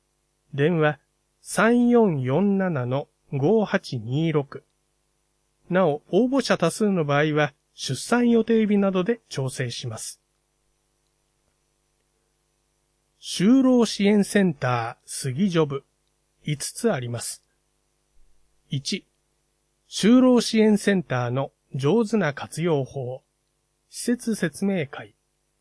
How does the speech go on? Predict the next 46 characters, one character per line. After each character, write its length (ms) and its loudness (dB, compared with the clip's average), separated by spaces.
日 260 -4
時、 220 -12
八 320 -2
月 400 -4
一 120 -2
日 220 -4
土 160 -2
曜、 320 -4
午 160 2
前 240 4
十 240 0
時 120 -6
か 140 0
ら 260 0
十 280 -6
一 220 -8
時。 180 -18
対 160 0
象、 400 -4
休 240 0
職 240 -2
中 260 -2
の 140 -2
方。 320 -12
定 240 4
員 260 -2
五 160 2
名、 320 -2
申 200 -2
し 80 -6
込 140 -2
み 100 2
順 200 -2
で 100 0
す。 240 -12
申 180 4
し 100 -6
込 120 0
み 120 4
は 140 4
電 280 0
話 100 0
で 220 0
同 260 0
施 100 -10
設。 320 -12